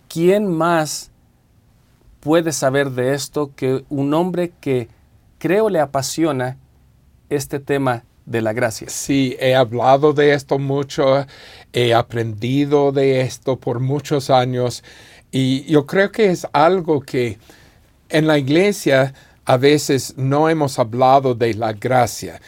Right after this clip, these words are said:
Speaker 2: Ah, hablamos de la fuerza del Señor, la ayuda del Señor, la ayuda divina del Señor,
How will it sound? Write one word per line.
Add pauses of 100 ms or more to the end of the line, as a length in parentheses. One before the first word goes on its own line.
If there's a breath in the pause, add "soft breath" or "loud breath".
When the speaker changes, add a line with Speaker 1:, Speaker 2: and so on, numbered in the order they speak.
(380 soft breath)
Speaker 2:
Ah,
hablamos
de
la
fuerza
del
Señor,
la
ayuda
del
Señor,
la
ayuda
divina
del
Señor,